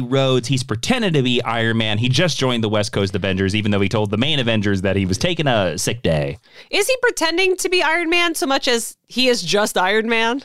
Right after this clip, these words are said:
Speaker 1: He is pretending to be Iron Man.
Speaker 2: But he is Iron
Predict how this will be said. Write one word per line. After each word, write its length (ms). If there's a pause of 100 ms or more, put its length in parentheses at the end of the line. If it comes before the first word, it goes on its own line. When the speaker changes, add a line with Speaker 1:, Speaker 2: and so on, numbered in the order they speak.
Speaker 1:
He 180
is 120
pretending 460
to 60
be 140
Iron 220
Man. 100 (240)
Speaker 2:
But 80
he 160
is 140
Iron 260